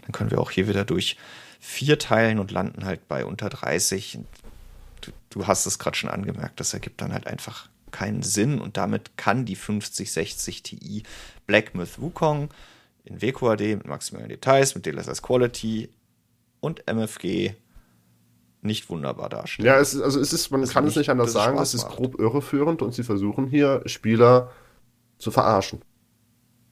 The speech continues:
Speaker 1: Mhm.
Speaker 2: Ähm, ja, also
Speaker 1: Ja.
Speaker 2: was soll man
Speaker 1: So,
Speaker 2: sagen,
Speaker 1: jetzt
Speaker 2: ne?
Speaker 1: gucken wir
Speaker 2: Es,
Speaker 1: doch.
Speaker 2: es muss gerügt werden.
Speaker 1: Ja,
Speaker 2: Ähm,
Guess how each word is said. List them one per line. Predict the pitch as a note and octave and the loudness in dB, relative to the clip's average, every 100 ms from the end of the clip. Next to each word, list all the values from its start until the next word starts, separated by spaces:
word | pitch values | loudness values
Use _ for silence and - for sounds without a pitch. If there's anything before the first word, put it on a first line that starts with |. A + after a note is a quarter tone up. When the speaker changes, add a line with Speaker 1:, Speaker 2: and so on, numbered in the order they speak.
| _ _ _ _ _ _ _ - | _ _ _ _ _ _ _ -6
Speaker 1:
Mhm. | G2 G2 B2 - _ _ _ _ _ _ _ _ _ _ _ _ _ | -4 -4 -10 -16 _ _ _ _ _ _ _ _ _ _ _ _ _
Speaker 2:
Ähm, | G2 - _ _ | -10 -10 _ _
ja, | B2+ C3+ | -2 0
also | A2+ | -2
Speaker 1:
Ja. | A2 | -2
Speaker 2:
was | G#2 | 2
soll | A#2+ | 4
man | B2+ | 6
Speaker 1:
So, | |
Speaker 2:
sagen, | C3 B2 | 8 8
Speaker 1:
jetzt | F#2+ | 6
Speaker 2:
ne? | G#2 | 2
Speaker 1:
gucken | - | 2
wir | D3+ | 2
Speaker 2:
Es, | C3+ | 0
Speaker 1:
doch. | - | -6
Speaker 2:
es | - | -8
muss | C3+ C3 - | -4 -2 -2
gerügt | B2+ B2+ - | -2 -2 -2
werden. | E2+ E2 - - - - - _ _ _ _ | -4 -4 -10 -20 -20 -20 -20 _ _ _ _
Speaker 1:
Ja, | A#2 A#2+ D#3 | 4 6 6
Speaker 2:
Ähm, | G2+ | 2